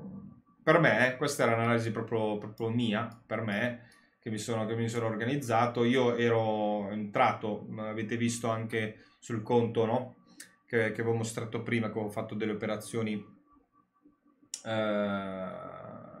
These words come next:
che ho fatto delle operazioni rialziste su, su K C H F, però ora vedo che il mercato addirittura ha pagato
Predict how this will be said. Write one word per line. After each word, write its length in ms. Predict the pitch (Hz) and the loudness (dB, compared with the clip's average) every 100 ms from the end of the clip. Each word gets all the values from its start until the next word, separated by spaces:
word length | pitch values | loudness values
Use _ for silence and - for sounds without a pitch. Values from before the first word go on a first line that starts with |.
| - - - _ - _ _ _ _ _ _ _ | -20 -20 -20 _ -20 _ _ _ _ _ _ _
che 80 | 143 | 0
ho 20 | |
fatto 220 | 147 143 | 2 4
delle 160 | 123 120 | 2 2
operazioni 800 | 113 117 113 - 123 117 113 110 | 2 0 -2 -2 0 0 0 0
rialziste 840 | 110 107 - 127 113 - 117 107 101 | 0 -2 -4 -4 -4 -2 -2 -2 -8
su, 580 | - 120 110 104 104 | -6 -2 2 2 2
su 240 | 104 - 113 | 0 -4 -4
K 200 | 113 101 | -2 -2
C 260 | - 135 - | -2 -2 2
H 300 | 147 107 107 | 0 0 -2
F, 160 | 113 | -6
però 260 | 113 113 110 | -2 -2 2
ora 240 | 120 110 | 2 4
vedo 320 | 110 110 101 | 2 0 -2
che 100 | 98 | -2
il 80 | 104 | -2
mercato 440 | 101 107 120 107 101 | -2 -2 -2 -4 -4
addirittura 460 | 98 95 - 107 | -4 -6 -6 -6
ha 40 | - | -4
pagato 560 | 107 101 95 95 92 | -4 -4 -6 -8 -14